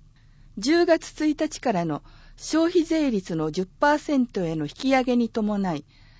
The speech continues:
一般廃棄物処理手数料、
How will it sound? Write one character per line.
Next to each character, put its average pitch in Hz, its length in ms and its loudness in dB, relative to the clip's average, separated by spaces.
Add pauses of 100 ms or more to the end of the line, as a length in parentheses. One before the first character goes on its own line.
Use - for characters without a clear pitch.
(180)
一 240 120 -2 (160)
般 302 200 4
廃 302 240 -2
棄 285 140 -4
物 190 360 -6 (120)
処 254 100 -2
理 277 160 -4
手 233 160 0
数 262 320 -2
料、 156 340 -2